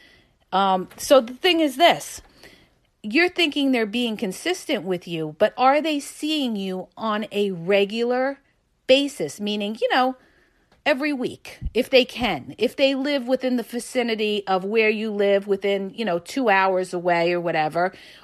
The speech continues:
are they making that effort to see you? How much effort is this person putting into you? Okay? Now, the other thing is, the, the, you know, when I talk about these people that bench, people that do the benching thing, here's how it works.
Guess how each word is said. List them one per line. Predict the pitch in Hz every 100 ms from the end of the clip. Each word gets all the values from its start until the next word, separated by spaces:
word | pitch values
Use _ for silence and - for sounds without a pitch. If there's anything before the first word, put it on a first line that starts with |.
| -
are | 226 240
they | 247
making | 254 220 220 247
that | 226 208 208
effort | 180 180 202 262
to |
see | 254 302 277
you? | 156 170
How | 269 349
much | 466 403 -
effort | 349 311 269
is | 226
this | 220 -
person | 269 269 269 214
putting | - - 339 277
into | 190 -
you? | 160 139 120 - -
Okay? | 175 269 311 349 - - - - - -
Now, | 302
the | 311 311
other | 349 370
thing | 359 320 294
is, | 285
the, | 277 277 -
the, | 220 - - _
you | 254 277
know, | 143 - - -
when | 240 254
I | 254
talk | - 302 320
about | 254 262 254
these | 233
people | - 285 269 247
that | 196 175 -
bench, | 240 156 131 - - - - - _
people | - 392 415 392
that | 311 269 -
do | 294
the | 214
benching | 165 - 214 233 - 151 143
thing, | 160 135 131 143 _ _
here's | - 381 359
how | 330 269
it | 185
works. | 190 180 - - -